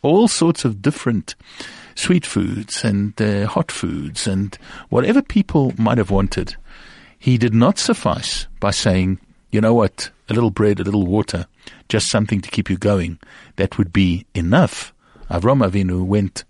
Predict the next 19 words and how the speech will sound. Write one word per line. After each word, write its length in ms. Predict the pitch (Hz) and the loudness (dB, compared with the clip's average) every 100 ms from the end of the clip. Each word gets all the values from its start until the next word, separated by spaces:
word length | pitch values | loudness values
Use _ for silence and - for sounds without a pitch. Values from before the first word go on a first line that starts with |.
| - | -6
way 200 | 101 104 | -4 0
beyond. 500 | 113 107 92 - - _ - - - | 2 2 0 -6 -16 _ -20 -20 -10
He 80 | 92 | -2
went 200 | 113 208 | 2 2
into 200 | 294 254 | 2 2
the 140 | 185 | 4
realm 340 | 110 98 98 104 | 4 4 4 0
of 100 | 98 | -4
something 520 | - 92 90 95 87 - _ _ _ _ _ _ _ _ - - - - | -4 -4 -2 -4 -6 -8 _ _ _ _ _ _ _ _ -16 -16 -10 -2
that 100 | 104 | -2
is 140 | 92 | 0
called 440 | - 101 90 90 - - | -2 -2 -2 -6 -12 -14
chesed. 640 | - - 95 - 85 - - - - | -8 -4 -2 -4 -8 -10 -20 -20 -4
And 120 | 135 | 0
so 120 | - | 2
whichever 560 | 151 - - 226 254 233 - _ - - _ _ _ | 2 2 0 2 4 2 -2 _ -20 -20 _ _ _
one 380 | - 110 101 87 - | -2 2 2 0 -6
of 220 | - 95 92 | -8 -6 0
these 420 | 117 104 - | 0 0 -4